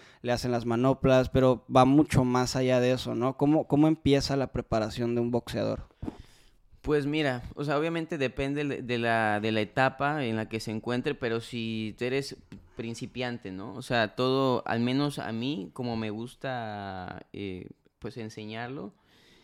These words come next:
Speaker 2: primero partir de los fundamentos, o sea, y yo creo que es la forma correcta, en el sentido de que, eh, a que le enseñes el parado, la defensa, eh,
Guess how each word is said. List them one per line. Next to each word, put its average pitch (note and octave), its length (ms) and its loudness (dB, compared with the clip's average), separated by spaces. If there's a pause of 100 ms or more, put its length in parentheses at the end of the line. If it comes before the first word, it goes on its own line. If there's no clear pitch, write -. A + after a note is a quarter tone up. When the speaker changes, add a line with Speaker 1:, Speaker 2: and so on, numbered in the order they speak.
(420)
Speaker 2:
primero C#3 640 2
partir C3+ 320 -2
de D3+ 80 -8
los C#3+ 180 -8
fundamentos, A#2 680 -10
o A2+ 80 -14
sea, G#2 440 -6
y G2 240 -12
yo A2 140 -8
creo C3 160 -10
que - 80 -12
es B2+ 60 -10
la B2 140 -12
forma A#2+ 380 -16
correcta, G#2+ 520 -14 (560)
en A2 160 -6
el A2 80 -6
sentido B2 420 -8
de B2+ 160 -6
que, G2+ 420 -8 (600)
eh, G#2 640 -4 (420)
a A#2+ 280 0
que B2 120 -10
le A2+ 80 -6
enseñes C3 340 -6
el A#2+ 140 -6
parado, A2+ 720 -2
la B2 160 -6
defensa, A2+ 1080 -10
eh, G2 540 -6